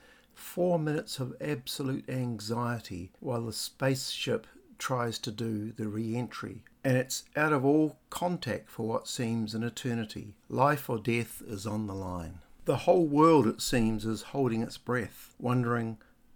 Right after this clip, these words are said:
are they going to make it home? Will they be safe? And finally,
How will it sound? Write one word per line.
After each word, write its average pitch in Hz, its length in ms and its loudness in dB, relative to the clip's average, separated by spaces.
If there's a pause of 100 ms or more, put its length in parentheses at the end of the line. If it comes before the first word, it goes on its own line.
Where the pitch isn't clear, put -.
are 135 160 6
they 127 220 2
going 123 480 -2
to 113 100 -6
make 113 300 -2
it 107 80 -4
home? 107 380 -2
Will 135 200 0
they 123 360 -4 (200)
be 110 300 -2 (560)
safe? - 680 -10 (120)
And 110 280 -4
finally, 117 1000 0